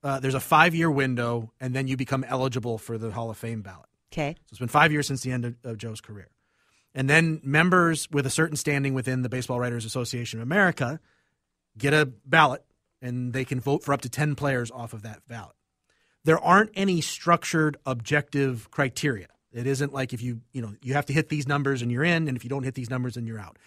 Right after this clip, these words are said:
Speaker 1: It's a very subjective pro-, pro-, process. And what we've learned is that a-, as analytics have grown, as people have learned more about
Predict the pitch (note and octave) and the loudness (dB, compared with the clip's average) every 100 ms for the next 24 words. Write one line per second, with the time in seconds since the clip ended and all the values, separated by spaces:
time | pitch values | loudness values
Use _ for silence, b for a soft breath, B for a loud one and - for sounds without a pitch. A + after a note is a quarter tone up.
0 | b b B2+ D3+ E3 - C#3 D3 C#3 B2+ | b b 4 6 6 2 2 0 0 -4
1 | - C3 A2+ - _ C#3 A#2+ A#2+ - C3+ | -6 -10 -10 -16 _ -6 -6 -6 -2 -2
2 | - - - b b b b C#3+ D#3 D#3 | -2 -12 -20 b b b b -2 2 2
3 | D3 A#3 A3+ D#3+ D3 C#3+ C#3+ E3 - E3 | 6 8 8 8 4 4 4 2 2 0
4 | F#3 F3+ E3+ D#3 D3 D3 - A2+ G#2 F3 | 0 0 0 2 0 -2 -4 -6 2 6
5 | F3 D#3+ D3+ C#3 B2+ C#3 C3 C3 A#2 C3 | 6 4 2 -2 -6 -6 -6 -6 -4 -2
6 | C3 B2 C#3 D3 C#3 B2+ B2+ B2 | -2 0 2 2 2 2 0 -2